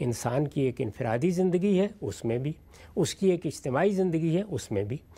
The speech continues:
यानी मैं फ़र्द की हैसियत से भी पाकीज़ा बनकर रहूं। और जिस वक्त मेरा दूसरों से मामला हो, यानी बाप की हैसियत से, शौहर की हैसियत से, कारोबारी की हैसियत से, दोस्त की हैसियत से,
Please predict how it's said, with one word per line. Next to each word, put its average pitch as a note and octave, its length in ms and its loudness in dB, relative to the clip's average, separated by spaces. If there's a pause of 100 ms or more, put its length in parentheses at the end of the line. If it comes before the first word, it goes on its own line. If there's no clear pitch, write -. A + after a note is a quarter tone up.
(260)
यानी C#3 200 2
मैं C3 240 0
फ़र्द G3+ 420 0
की F#3+ 180 -2
हैसियत E3+ 460 0
से F#3+ 140 0
भी F#3+ 140 0 (140)
पाकीज़ा D#3+ 560 2
बनकर C3+ 380 0
रहूं। A2 300 0 (480)
और C#3+ 220 2
जिस E3 280 0
वक्त G#3+ 180 0
मेरा D#3+ 280 4
दूसरों D3 480 4
से - 140 0
मामला G#2+ 400 -4
हो, G#2 240 -4 (480)
यानी A2 180 0
बाप G#2+ 360 2
की C#3 140 -6
हैसियत A#2 440 -4
से, F3+ 220 -10 (100)
शौहर A2 340 2
की B2+ 180 -4
हैसियत A#2+ 420 -4
से, F#3+ 200 -10 (100)
कारोबारी A2+ 500 0
की C3 180 -4
हैसियत A#2+ 420 -4
से, F3 220 -10 (100)
दोस्त D3+ 340 2
की D#3+ 100 -2
हैसियत A#2+ 420 -2
से, E3 200 -2